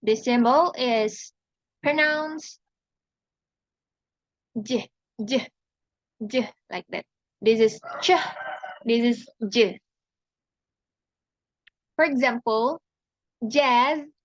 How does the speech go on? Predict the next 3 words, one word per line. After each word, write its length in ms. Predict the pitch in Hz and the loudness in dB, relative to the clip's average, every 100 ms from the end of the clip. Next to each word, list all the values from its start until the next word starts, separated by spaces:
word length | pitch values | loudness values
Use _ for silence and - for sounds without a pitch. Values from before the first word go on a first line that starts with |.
| _ _ _ 240 | _ _ _ -12
gym, 680 | 214 277 269 262 269 269 277 _ _ _ _ 220 | -2 2 4 4 4 -2 -12 _ _ _ _ -14
gym, 680 | 226 285 262 254 254 254 262 _ _ _ _ _ - | -2 2 2 0 -4 -8 -14 _ _ _ _ _ -4
fridge, 460 | 277 214 185 - | -2 -2 -6 -14